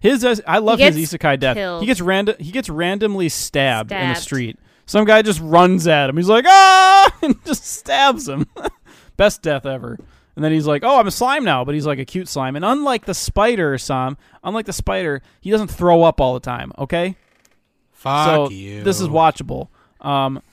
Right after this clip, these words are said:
Speaker 1: and then, you know, he fights a bunch of shit. He's overpowered. He can devour everything. It's, like, super incredibly O P. And, um,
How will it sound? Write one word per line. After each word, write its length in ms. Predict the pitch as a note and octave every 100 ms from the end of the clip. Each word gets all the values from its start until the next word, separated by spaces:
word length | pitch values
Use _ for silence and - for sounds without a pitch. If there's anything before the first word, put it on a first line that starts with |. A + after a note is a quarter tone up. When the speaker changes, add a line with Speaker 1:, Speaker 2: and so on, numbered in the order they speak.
| _ _
Speaker 1:
and 100 | D3 E3
then, 100 | F#3
you 100 | F#3+
know, 60 |
he 80 | E3
fights 260 | - F3 E3+
a 60 |
bunch 160 | E3+ E3
of 80 | -
shit. 200 | F3+ D3
He's 140 | D#3
overpowered. 540 | D#3+ D3+ D#3 D3+ D3+
He 60 | C#3+
can 100 | C#3+
devour 380 | C3 C3 C3+ C3+
everything. 460 | C3+ B2+ C3 C3 B2+
It's, 200 | A#2+ -
like, 160 | B2
super 480 | - - C#3 C#3 C3
incredibly 480 | B2+ - C3+ B2+ B2+
O 80 | B2+
P. 320 | - A#2 A#2+ _ _ _ _ -
And, 360 | C3+ C3 B2+ B2+
um, 320 | B2 A#2+